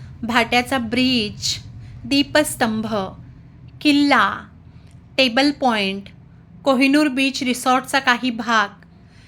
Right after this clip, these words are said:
हे सर्व पाहायला फार मजेशीर वाटतं, आनंददायी वाटतं. डोळ्याची पारणं फिटणं म्हणजे काय? तर इथे आल्यावर आपण बघत असलेला सनसेट.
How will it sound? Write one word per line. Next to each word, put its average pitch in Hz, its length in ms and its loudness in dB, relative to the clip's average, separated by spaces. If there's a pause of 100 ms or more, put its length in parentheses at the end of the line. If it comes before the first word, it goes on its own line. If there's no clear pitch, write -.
(180)
हे 277 80 2
सर्व 269 400 0
पाहायला 262 720 2 (640)
फार 285 400 2
मजेशीर 254 580 0
वाटतं, 214 500 -4 (340)
आनंददायी 277 720 4
वाटतं. 190 440 -6 (840)
डोळ्याची 277 580 2
पारणं 262 640 4
फिटणं 247 440 -2 (140)
म्हणजे 269 400 0
काय? 220 380 -2 (920)
तर 285 140 2 (120)
इथे 254 300 -2
आल्यावर 247 520 2 (100)
आपण 247 280 -2
बघत 247 360 -2
असलेला 254 600 -4
सनसेट. 240 720 -2